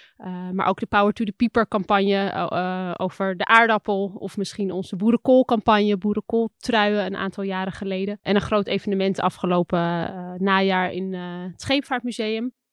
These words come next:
op Wereldvoedseldag. Eh, wat echt gewoon weer ging over een veel grotere kwestie waar we ook mee te maken hebben in, eh, in de wereld. Dat er gewoon heel veel mensen zijn die, nou ja, eh, minder bevoorrecht zijn, eh, dan wij.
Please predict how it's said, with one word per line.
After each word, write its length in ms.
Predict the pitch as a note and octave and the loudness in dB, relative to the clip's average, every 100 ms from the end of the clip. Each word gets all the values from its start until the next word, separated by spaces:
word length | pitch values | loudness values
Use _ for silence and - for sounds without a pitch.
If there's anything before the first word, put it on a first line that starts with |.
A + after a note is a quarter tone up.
| _ _ | _ _
op 140 | F#3+ | -2
Wereldvoedseldag. 960 | A3+ G3+ - A3 - F#3+ F3 A#3+ - - _ _ _ - | 2 2 0 -6 -6 -4 -4 -4 -8 -18 _ _ _ -8
Eh, 200 | F3+ F3+ | -6 -4
wat 180 | F3 F3+ | -4 -4
echt 200 | - - | -6 -4
gewoon 180 | - F#3 | -2 0
weer 120 | F3 | -2
ging 220 | - F3+ | -4 -4
over 200 | F3 E3+ | -4 -4
een 80 | F3 | -6
veel 120 | - | -6
grotere 600 | F3 - F3 - E3+ E3 - - | -4 0 -2 -2 -4 -4 -6 -2
kwestie 420 | G3 F3 - F#3+ | -2 -2 -2 -2
waar 120 | F#3 | 0
we 60 | F3+ | 0
ook 140 | F#3+ | 2
mee 140 | F#3 | 2
te 120 | - F#3+ | 2 2
maken 280 | F3+ F3+ | 2 2
hebben 220 | F#3 F3+ - | 2 2 0
in, 180 | F#3 | 0
eh, 300 | F3+ F3 F3+ F#3+ | 0 -2 -4 0
in 140 | F#3 | 2
de 60 | F3 | 2
wereld. 260 | F3 F3+ | 2 0
Dat 120 | F3+ F3 | -2 -6
er 60 | |
gewoon 180 | - F3+ | -6 -6
heel 100 | F3 | -4
veel 80 | F3+ | -4
mensen 200 | E3+ - | -6 -6
zijn 220 | E3+ E3+ | -2 0
die, 220 | E3+ E3+ - _ | 0 -4 -10 _
nou 160 | F3+ D#3+ | -4 -4
ja, 100 | - _ _ A3+ - | -8 _ _ -14 -6
eh, 80 | |
minder 280 | F#3+ G3 F#3+ | 0 2 2
bevoorrecht 480 | F3+ - F#3+ F#3 - | 0 -2 0 0 -4
zijn, 320 | F#3+ F3+ F#3 | -6 -4 -2
eh, 80 | F3 F3 | -4 0
dan 140 | F#3+ | 2
wij. 340 | F#3 F3+ D4 | 4 4 2